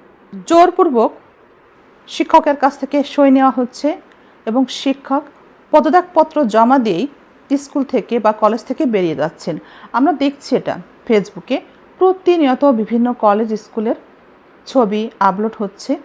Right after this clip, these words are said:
শেয়ার হচ্ছে, আমরা সেটা দেখছি এবং বিভিন্ন জনে বিভিন্নভাবে মতামত প্রকাশ করে যাচ্ছি। আমরা নানা জনে নানাভাবে ক্ষোভ প্রকাশ করছি, কিন্তু ছাত্রদের কানে সেটা পৌঁছাচ্ছে না।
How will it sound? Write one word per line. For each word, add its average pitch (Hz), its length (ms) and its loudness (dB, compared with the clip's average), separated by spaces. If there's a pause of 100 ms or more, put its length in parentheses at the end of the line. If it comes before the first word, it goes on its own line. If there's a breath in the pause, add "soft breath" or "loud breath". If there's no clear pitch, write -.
(140)
শেয়ার 226 380 -2
হচ্ছে, 208 360 -10 (460 soft breath)
আমরা 202 340 -2
সেটা 214 160 -6
দেখছি 190 480 -4
এবং 269 220 2
বিভিন্ন 240 600 -2
জনে 208 380 -4
বিভিন্নভাবে 220 760 -2 (560 loud breath)
মতামত 277 500 2
প্রকাশ 269 320 -4
করে 202 240 -6
যাচ্ছি। 160 480 -8 (440)
আমরা 339 280 4
নানা 330 440 2
জনে 311 300 2
নানাভাবে 269 420 2
ক্ষোভ - 280 -2
প্রকাশ 311 340 -2
করছি, 302 420 -4
কিন্তু 269 440 -2 (760)
ছাত্রদের 311 480 -2
কানে 269 240 2
সেটা 262 180 -4
পৌঁছাচ্ছে 175 560 -10
না। 117 180 -14